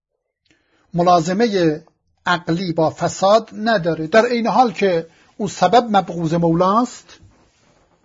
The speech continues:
یا اون مسبب مبغوض مولاست، اما معامله فاسد نیست، معامله صحیحه.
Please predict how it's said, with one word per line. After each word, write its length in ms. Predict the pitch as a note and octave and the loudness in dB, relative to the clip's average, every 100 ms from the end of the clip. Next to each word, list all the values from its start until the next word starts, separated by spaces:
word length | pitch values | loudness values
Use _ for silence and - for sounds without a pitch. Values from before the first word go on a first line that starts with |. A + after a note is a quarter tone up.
| _ _ _ _ _ _ _ _ _ _ - | _ _ _ _ _ _ _ _ _ _ -6
یا 380 | F3 E3+ D#3 - | 0 0 0 -4
اون 180 | G3+ F3+ | -6 -6
مسبب 640 | F3 E3+ F3+ E3 A3+ G3+ F#3 | -6 -4 -4 0 2 2 -2
مبغوض 520 | F3+ E3 E3 E3 D#3 | -6 -4 -2 -2 -2
مولاست، 840 | E3+ E3 D#3+ F3 G#3 A#3+ - _ _ _ _ _ _ _ _ _ _ _ _ _ _ _ _ D#4+ E4 _ _ _ _ _ _ _ _ _ _ - | 0 0 0 -2 -2 -6 -10 _ _ _ _ _ _ _ _ _ _ _ _ _ _ _ _ _ _ _ _ _ _ _ _ _ _ _ _ -6
اما 220 | F#3+ F#3+ | -2 -2
معامله 460 | F3 E3 D3+ D#3+ F#3 | 0 -2 0 -2 -2
فاسد 520 | D#3+ C#3+ - F#3 F#3+ _ _ _ _ _ - | -2 -4 -2 -4 -4 _ _ _ _ _ -6
نیست، 420 | B3 F3 - _ - | -4 -6 -16 _ -12
معامله 320 | F#3 F3+ F#3+ | -10 -8 -10
صحیحه. 500 | - D#3 F#3 C3+ | -8 -8 -8 -12